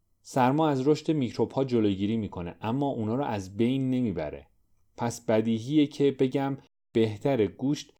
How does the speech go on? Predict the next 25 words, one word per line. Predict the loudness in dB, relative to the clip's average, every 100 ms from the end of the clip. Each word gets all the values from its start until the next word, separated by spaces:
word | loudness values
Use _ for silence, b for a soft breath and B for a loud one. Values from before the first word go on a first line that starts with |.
| _ _
زمانی | -2 0 2 2 2 2
از | 0 -2
فریزر | 2 2 4 2
خارج | 4 4 4 4
بشه | 0 -2 -2
که | -2
مطمئنیم | -2 -2 -4 -4 -4 -2 -2 0 0
قصد | -2 -2 -2
مصرفش | 0 -2 -2 -6 -6 -10
رو | -10
داریم. | -8 -10 -14 _ _ _ _ _ _ _ _
فریز | 0 0 4
کردن | 6 6 4 2
مجدد | 0 4 2 2 0
گوشت | 0 0 0 0 -4
هم | -6 -4
احتمال | -2 -4 -4 -4 -2 0
آلودگی | 0 2 0 0 -2 -2 -2
میکروبی | -2 -4 -2 0 2
رو | 4
بالا | 4 4 2
میبره، | 0 -2 -2 -2 -4 -6
هم | -4 -4
شدیداً | -4 0 0 0 -2 -2
باعث | 2 0 0 -2 -2